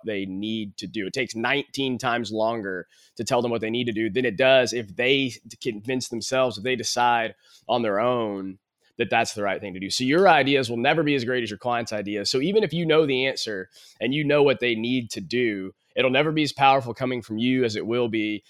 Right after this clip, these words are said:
if it comes from them, if they think it's their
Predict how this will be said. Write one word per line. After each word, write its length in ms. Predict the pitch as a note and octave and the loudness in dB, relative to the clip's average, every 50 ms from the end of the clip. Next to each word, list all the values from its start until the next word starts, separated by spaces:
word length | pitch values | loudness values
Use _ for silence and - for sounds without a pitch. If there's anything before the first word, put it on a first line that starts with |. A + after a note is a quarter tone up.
| _ _ | _ _
if 120 | - G2+ A2+ | -4 -2 -2
it 140 | A#2 - - | -2 -2 -2
comes 320 | - A#2+ A#2 A#2 A2+ G#2+ | -4 -4 -4 -4 -6 -8
from 220 | - - G2+ G2+ | -8 -10 -10 -10
them, 140 | F#2+ F2+ G#2 | -10 -10 -10
if 40 | G#2+ | -6
they 140 | B2 B2+ A#2 | -6 -4 -4
think 180 | - C3+ A2 | -4 -4 -6
it's 140 | A#2 - - | -6 -8 -8
their 580 | - - A2+ A#2+ B2 B2+ B2 A2+ A2 G2+ F#2+ | -6 -2 0 0 2 2 2 2 0 -2 -4